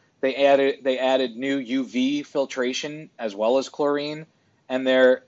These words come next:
they acid washed the entire place. They got rid of all the changing rooms. So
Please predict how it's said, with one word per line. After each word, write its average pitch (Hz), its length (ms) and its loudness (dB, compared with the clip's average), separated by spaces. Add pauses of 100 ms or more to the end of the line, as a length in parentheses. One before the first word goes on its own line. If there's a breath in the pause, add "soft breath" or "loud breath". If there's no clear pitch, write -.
they 123 220 -2
acid 131 400 -2
washed 131 340 2
the 123 80 -8
entire 117 340 0
place. 156 300 -2
They 127 100 -2
got 120 160 2
rid 127 140 0
of 123 100 2
all 120 100 4
the 113 80 -6
changing 156 500 -6
rooms. 151 420 -6
So 131 200 2